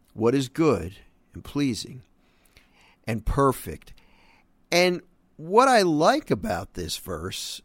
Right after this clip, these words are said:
and why this really hit me, and it just sort of got my attention as I was reading through it, Paul reminds us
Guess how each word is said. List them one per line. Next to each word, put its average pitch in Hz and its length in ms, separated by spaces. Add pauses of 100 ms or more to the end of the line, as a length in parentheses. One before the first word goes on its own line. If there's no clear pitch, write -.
and 123 180
why 165 180
this 170 240
really 127 300
hit 175 300
me, 95 320 (440)
and 175 100
it 180 60
just 202 240 (120)
sort 190 180
of 127 60
got 127 200
my 113 120
attention 110 600
as 104 160
I 107 60
was 98 120
reading 113 280
through 233 360
it, 113 120 (1400)
Paul 233 300
reminds 151 560
us - 360